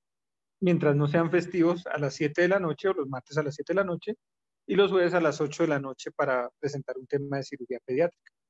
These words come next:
De hecho, el próximo jueves a las ocho de la noche presentaremos un tema que ha venido en un crecimiento muy grande, que,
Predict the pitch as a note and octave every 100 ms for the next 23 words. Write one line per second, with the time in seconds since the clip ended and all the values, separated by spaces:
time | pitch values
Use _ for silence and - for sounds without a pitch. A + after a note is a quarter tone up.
0 | _ _ _ _ _ _ _ _ _ _
1 | _ _ E3 E3+ E3 C#3+ - C#3+ C#3+ C#3
2 | C3+ C3 - D#3 D3+ G3 G3+ G3+ E3+ F3
3 | F#3 D3+ C3+ C#3+ E3+ E3 C#3+ C3+ - E3+
4 | D#3 D3 C3+ C3+ C3+ C#3+ D#3 - _ _
5 | _ _ _ _ _ _ F#3 F3 F#3+ F#3+
6 | F#3 E3+ E3+ F3 F3+ F3+ F3+ F3+ F3+ D#3
7 | C#3 C3+ E3+ E3 E3 E3 D#3+ C#3 F3+ G#3+
8 | - C3